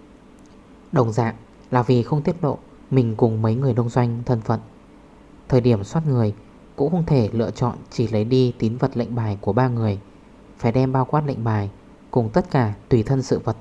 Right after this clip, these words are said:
đều lấy đi. Ngay cả dương hàng của bọn hắn cũng phải toàn bộ mang đi. Hàng trong dương có cái gì không biết, bởi vì không tiện ngay trước mặt miêu nữ mở ra. Đây cũng là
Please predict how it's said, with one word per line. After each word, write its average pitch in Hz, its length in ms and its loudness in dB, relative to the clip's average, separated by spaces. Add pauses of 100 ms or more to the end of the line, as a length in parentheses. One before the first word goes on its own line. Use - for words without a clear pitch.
đều 107 200 2
lấy 104 160 0
đi. 123 260 2 (580)
Ngay 160 120 2
cả 113 220 0
dương 139 160 0
hàng 123 280 0
của 107 80 -6
bọn 98 140 -2
hắn 107 260 -4 (380)
cũng 120 160 2
phải 123 280 0
toàn 107 180 0
bộ 117 140 2
mang 117 200 -2
đi. 117 260 0 (600)
Hàng 123 200 0
trong 139 200 -4
dương 135 280 0
có 113 100 0
cái 117 140 -2
gì 120 200 0
không 131 200 -2
biết, 156 140 0 (560)
bởi 127 120 2
vì 117 160 4
không 143 200 -2
tiện 131 220 -2
ngay 135 120 0
trước 170 120 -2
mặt 156 220 0
miêu 127 160 2
nữ 131 180 -2
mở 120 200 -2
ra. 113 300 0 (540)
Đây 139 240 4
cũng 139 140 2
là 113 260 2